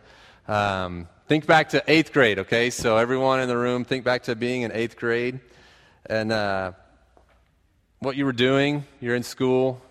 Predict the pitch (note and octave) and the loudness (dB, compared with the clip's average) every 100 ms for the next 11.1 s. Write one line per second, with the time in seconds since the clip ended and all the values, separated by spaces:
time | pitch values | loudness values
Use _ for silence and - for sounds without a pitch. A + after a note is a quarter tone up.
0 | _ _ _ - G#2 A2 A2+ A#2 B2 B2 | _ _ _ -10 -4 -2 -2 -2 0 2
1 | A#2+ G#2+ G#2+ A2 - G#2 F2 F#2+ F2 E2 | 0 0 2 2 0 -6 -4 -4 -4 -8
2 | - _ _ _ _ _ _ _ _ _ | -18 _ _ _ _ _ _ _ _ _
3 | _ _ _ - A2+ A2 A2 A2 A2 A2 | _ _ _ -12 -6 -4 -4 -4 -4 -4
4 | A2 A2+ C3 A#2+ A2 - C3+ C3 B2+ B2 | -2 -2 -2 -4 -12 -6 -2 0 2 0
5 | A2 G2+ G2+ G#2 G#2+ - A2 G#2 - G#2 | 0 -4 -6 -6 -6 -2 0 0 -4 -10
6 | G#2+ A#2 G#2+ G#2+ - A#2 - G#2 G#2+ A#2 | -8 -6 -4 -4 -4 -6 -4 -4 -4 -6
7 | A#2 _ _ _ _ _ _ _ _ - | -8 _ _ _ _ _ _ _ _ -20
8 | F#2+ G2 F#2+ G#2 G#2 F#2 G#2+ G2 G#2+ G#2 | -12 -8 -6 -6 -6 -4 -4 -2 -2 -2
9 | - G#2 F#2+ G2 G2+ G2 G2 - G2+ F#2 | -2 -4 -2 -4 -4 -4 -6 -10 -12 -6
10 | F#2 F2+ G#2 G2+ G2 A2 F#2+ E2+ F#2 G#2 | -6 -4 -6 -6 -4 -2 -2 -4 -6 -6
11 | B2 | -8